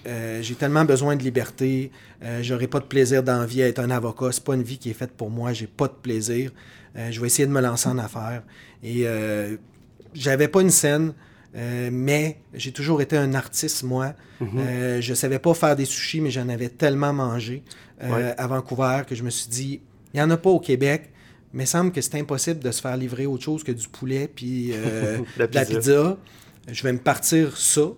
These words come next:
Speaker 1: Alors, euh, j'ai
Speaker 2: Là, on est à
Speaker 1: parti
Speaker 2: quelque part dans les années deux mille, euh, Christian ?
Speaker 1: Ouais, là, on
Speaker 2: Ok.
Speaker 1: est le trente et un août deux mille. J'ai parti une petite entreprise qui s'appelle Sushi Taxi, qui a pas
Speaker 2: Oui.
Speaker 1: pignon sur rue.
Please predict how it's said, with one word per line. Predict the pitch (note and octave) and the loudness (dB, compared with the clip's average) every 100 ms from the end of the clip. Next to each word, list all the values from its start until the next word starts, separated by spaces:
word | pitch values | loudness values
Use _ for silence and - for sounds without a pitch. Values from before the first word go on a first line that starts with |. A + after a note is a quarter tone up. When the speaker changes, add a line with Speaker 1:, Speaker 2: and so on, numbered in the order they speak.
| - - - - - | -14 -20 -20 -20 -12
Speaker 1:
Alors, | B2+ B2+ A#2+ B2+ | -4 -2 -2 0
euh, | A#2 A#2 A#2 | 0 0 -2
j'ai | A2+ | -2
Speaker 2:
Là, | B2 D3 | 4 6
on | D#3 | 8
est | |
à | |
Speaker 1:
parti | D3 C#3+ | 8 6
Speaker 2:
quelque | C#3 E3 | 6 8
part | C#3 | 8
dans | C#3 | 8
les | B2 | 8
années | A#2+ A#2+ | 8 6
deux | A#2+ | 6
mille, | A#2+ D3 C#3+ | 6 6 6
euh, | B2+ A#2+ | 2 0
Christian ? | - - C#3 C#3+ | -4 -4 -4 2
Speaker 1:
Ouais, | E3 F3 | 2 4
là, | D#3+ | 2
on | D#3 | 2
Speaker 2:
Ok. | D#3 | 2
Speaker 1:
est | |
le | - | 2
trente | D#3+ D3+ | 2 4
et | D#3 | 6
un | D#3 | 6
août | E3+ | 6
deux | D#3+ D#3 | 6 6
mille. | D3+ C#3+ D3 | 8 6 4
J'ai | C#3+ | 0
parti | C#3 C3 - | -4 -6 -4
une | C#3+ | -2
petite | - D3+ | -2 -2
entreprise | C3+ C3 - C#3 - | -2 -4 -4 -4 -2
qui | |
s'appelle | B2+ C3 B2+ | -4 -2 -2
Sushi | - C3 - | -2 -4 -2
Taxi, | C3+ - - B2+ | -2 -2 -4 -4
qui | B2 | -4
a | |
pas | C3 | 4
Speaker 2:
Oui. | F3+ | 2
Speaker 1:
pignon | C3+ C3+ C3 | 4 -2 -2
sur | - B2+ A2+ | -2 -4 -2
rue. | B2 C3 | -2 -2